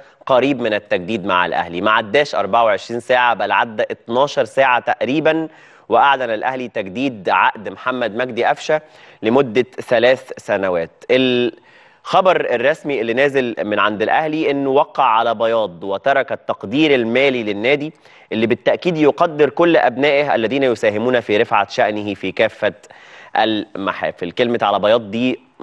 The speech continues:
أعتقد طول الوقت بتبقى يعني عاملة نقاش، وإزاي حصل،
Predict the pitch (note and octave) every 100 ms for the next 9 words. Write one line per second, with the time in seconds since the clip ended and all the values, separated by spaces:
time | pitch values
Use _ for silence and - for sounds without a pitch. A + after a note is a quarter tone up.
0 | - F#2+ - A#2+ A#2+ - B2+ A2+ B2 A2+
1 | G#2 - G2+ - G2+ G2 G2+ G#2+ G2 B2
2 | A#2+ A2 G#2 G#2 - B2 B2+ - A2+ G#2
3 | F#2+ F#2 A#2+ - A#2+ B2+ B2